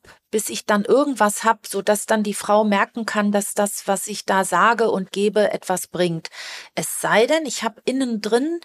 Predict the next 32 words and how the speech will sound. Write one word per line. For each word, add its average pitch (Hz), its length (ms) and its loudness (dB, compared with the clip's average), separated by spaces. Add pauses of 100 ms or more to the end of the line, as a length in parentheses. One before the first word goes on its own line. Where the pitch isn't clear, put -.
(300)
Krankwerte, 262 1120 2
wo 208 420 -2
ich 226 200 -4
eine 226 100 -6
Krise 208 400 -2
kriege. 147 580 -8
Also 180 300 2
zum 196 180 -8
Beispiel, 190 380 2
wenn 202 120 2
die 202 120 -2
Frau 190 240 0
einen 170 100 -2
Hochdruck 190 520 0
hat - 280 -2 (460)
und 208 140 4
eine 196 120 0
Insulinresistenz 214 1300 -2 (280)
und 208 100 -8
dann 208 100 0
ein 196 60 2
bisschen 240 320 -2
schlecht - 340 -2
schläft, 233 400 0
es - 100 -8
aber 170 200 0
egal 175 340 2
findet, 214 440 -2
dann 220 160 2
will 320 160 8
ich - 180 -2
Progesteron. 147 840 -6